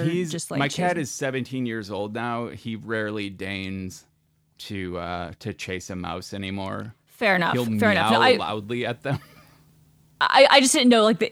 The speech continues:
Speaker 2: like, even historically, 'cause
Speaker 1: Oh yeah, he used to be quite the killer. He would bring me mice all the time.
Speaker 2: Yeah, we had, um, our, our, our, our Doberman Shadow.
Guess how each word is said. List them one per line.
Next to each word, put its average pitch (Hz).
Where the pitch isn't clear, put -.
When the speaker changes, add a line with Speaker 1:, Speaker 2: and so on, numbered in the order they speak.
Speaker 2:
like, 214
even 208
historically, 180
'cause 196
Speaker 1:
Oh 135
yeah, 123
he 110
used 123
to 131
be 104
quite 104
the 95
killer. 95
He 120
would 123
bring 101
me 98
mice 92
all 92
the 92
time. 92
Speaker 2:
Yeah, 208
we 233
had, 269
um, 180
our, -
our, 208
our, 208
our 202
Doberman 208
Shadow. 196